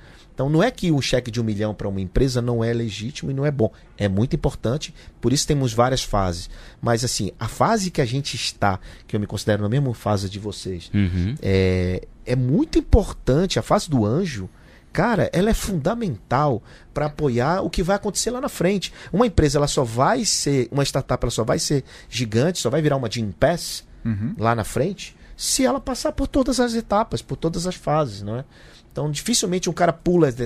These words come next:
Speaker 1: etapa nesse processo.
Speaker 3: É muito raro.
Speaker 1: É muito raro
Speaker 3: É muito
Speaker 1: pular as etapas nesse processo.
Speaker 2: Um, colocando o chapéu aqui nosso, né, <laughs> de investidor,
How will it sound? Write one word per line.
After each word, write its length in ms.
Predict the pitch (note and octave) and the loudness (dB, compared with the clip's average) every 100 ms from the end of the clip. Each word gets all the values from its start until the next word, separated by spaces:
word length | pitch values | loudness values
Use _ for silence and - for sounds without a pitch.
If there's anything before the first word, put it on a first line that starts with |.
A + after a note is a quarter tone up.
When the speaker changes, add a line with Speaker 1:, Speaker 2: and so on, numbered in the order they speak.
| - | -2
Speaker 1:
etapa 460 | A2+ - A2+ - | -2 2 0 0
nesse 180 | G2 G2 | -4 -4
processo. 480 | - F#2+ - G#2 - - | -4 -6 -4 -8 -6 -2
Speaker 3:
É 40 | |
muito 220 | A#2 B2+ | 0 0
raro. 200 | - G2+ G2+ | -2 -4 -4
Speaker 1:
É 80 | |
muito 240 | A2+ D3 G3+ | -4 -2 -2
raro 280 | C#3 D3 G3+ | 0 2 2
Speaker 3:
É 80 | |
muito 60 | A#2 | 2
Speaker 1:
pular 200 | A#2+ A2 G2 | 0 0 0
as 100 | G2+ | -2
etapas 440 | G#2 G#2+ G2+ G2+ | -2 -2 -2 -4
nesse 120 | F#2 - | -10 -12
processo. 360 | - - - - | -14 -14 -6 -2
Speaker 2:
Um, 320 | G#2 G#2 G2 | 2 2 0
colocando 400 | - G2+ - G#2 | 2 2 2 2
o 40 | F#2+ | 0
chapéu 520 | - F#2+ - G2+ G2 | 0 -2 2 2 2
aqui 320 | F#2 - G2 | 0 -2 0
nosso, 440 | F#2+ A2+ E3 - | 2 0 -2 -4
né, 240 | F#2 A2+ C3 - | -4 -2 -2 -2
<laughs> 80 | - G#2+ | 0 0
de 140 | G2+ | 0
investidor, 680 | F#2+ G#2 - G2 F2+ G#2+ B2 | 2 2 0 -2 0 0 0